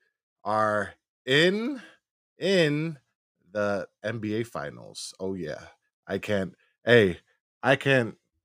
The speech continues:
be happier enough. Um, did I see this coming? No. Uh, am I happy that it came? Yes. <laughs> Um, look, um,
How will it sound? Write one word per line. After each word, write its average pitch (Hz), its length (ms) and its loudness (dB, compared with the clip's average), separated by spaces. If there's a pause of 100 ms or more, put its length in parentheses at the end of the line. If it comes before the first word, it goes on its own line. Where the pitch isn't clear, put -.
(140)
be 110 200 -2
happier 117 520 0
enough. 104 400 -4 (420)
Um, 101 360 2
did 123 160 2
I 131 80 8
see 139 220 -2
this 135 220 -4
coming? 139 420 -4
No. 143 380 4 (600)
Uh, 104 480 2
am 117 160 4
I 104 80 0
happy 131 380 0
that 120 180 2
it 113 80 -4
came? 143 380 -2 (200)
Yes. 143 680 4
<laughs> 175 1000 2
Um, 151 540 8 (840)
look, 123 360 2 (480)
um, 113 680 0